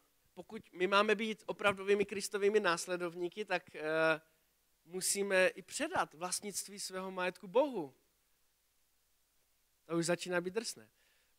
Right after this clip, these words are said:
Eh, možná si vzpomenete na pasáž z Lukáše ze čtrnácté kapitoly, kde je napsáno toto ve třicátém třetím verši. „Tak tedy žádný z vás,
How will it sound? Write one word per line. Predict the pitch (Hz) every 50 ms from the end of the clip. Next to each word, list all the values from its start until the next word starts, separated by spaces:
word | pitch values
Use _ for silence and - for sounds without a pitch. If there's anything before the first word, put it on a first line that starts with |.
| _ _ _ 123
Eh, | 143 135 135 131 127 - - _ _
možná | - 185 226 220 330 339
si | - 349
vzpomenete | 277 - - - 240 247 240 233 233 226 233 233
na | 233 226
pasáž | 220 - 226 220 - 247 240 214
z | 196
Lukáše | 233 240 220 - 226 208 196 185 - - 196 185 185 214 240 - - _ _ _ _
ze | 165 160 156 165 196 196 185 185 180 175 175 175 175
čtrnácté | - - - - 226 233 226 220 220 - - 247
kapitoly, | - 247 233 - 254 240 - - 196 185 170 170 175 196 233 277 - _ _ _ _ _
kde | - 156 185 202
je | 214 214
napsáno | 220 214 208 - - 233 214 214 214 220 214
toto | - 240 233 226 - 202 190
ve | 180 175
třicátém | - - 190 - 208 190 190 - _ _ 208 196 196
třetím | - - 208 190 190 - 208 214
verši. | 196 220 240 240 - - - 107 101 _ _ _ _ _ _ _ _ _ _ _ _ _ _ _ _ _ _ _ _ _
„Tak | - 180 -
tedy | - 320 330 330 269
žádný | 175 196 175 185 202 269 339 320
z | 254 269
vás, | 240 269 247 202 165 151 143 160 202 - -